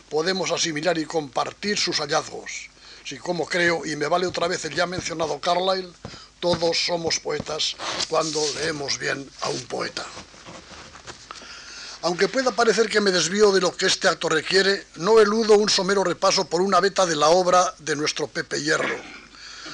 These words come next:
Y es el destratamiento de la poesía con intenciones docentes.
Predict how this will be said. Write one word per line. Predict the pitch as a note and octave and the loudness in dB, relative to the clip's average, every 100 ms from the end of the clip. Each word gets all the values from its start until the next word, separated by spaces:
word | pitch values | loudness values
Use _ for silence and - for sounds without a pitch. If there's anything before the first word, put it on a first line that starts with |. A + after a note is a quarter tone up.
| - - - | -16 -18 -6
Y | A3+ B3 | 2 6
es | B3 - - | 6 6 0
el | G3+ F3 | 0 2
destratamiento | E3+ E3+ F3+ D3+ F#3 E3+ E3 F3+ B3 G#3 A3+ | 2 2 0 0 0 2 2 2 0 2 0
de | G3+ | 2
la | E3 | 0
poesía | D#3+ D#3 D3 A3 A3+ F#3 - | 2 0 2 4 2 2 -6
con | E3+ F3 | -2 0
intenciones | A#3 G3+ E3+ D#3+ - G3 G3+ F#3 D3+ | 0 -2 -2 -2 -2 0 0 0 -2
docentes. | D3 - D3+ - - - - | -4 -2 -2 -4 -10 -8 -8